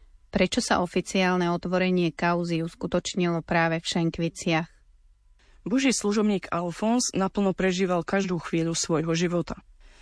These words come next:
Speaker 2: Vedel sa tešiť z radosti svojich farníkov a zároveň plakať aj s ich bolestiami. Bol s nimi tak zžitý, ako pastier so svojimi ovečkami. Šenkvičanov mal veľmi rád.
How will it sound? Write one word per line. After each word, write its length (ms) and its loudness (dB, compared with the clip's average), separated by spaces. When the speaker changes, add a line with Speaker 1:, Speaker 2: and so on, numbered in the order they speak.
Speaker 2:
Vedel 320 2
sa 160 0
tešiť 300 -2
z 100 -2
radosti 560 0
svojich 400 0
farníkov 800 -2
a 160 -8
zároveň 480 2
plakať 400 -2
aj 160 -2
s 40 -8
ich 80 -4
bolestiami. 640 -2
Bol 240 2
s 160 -2
nimi 240 2
tak 240 2
zžitý, 720 -2
ako 160 -4
pastier 480 0
so 80 -4
svojimi 480 -2
ovečkami. 640 -4
Šenkvičanov 720 2
mal 240 0
veľmi 320 0
rád. 400 -4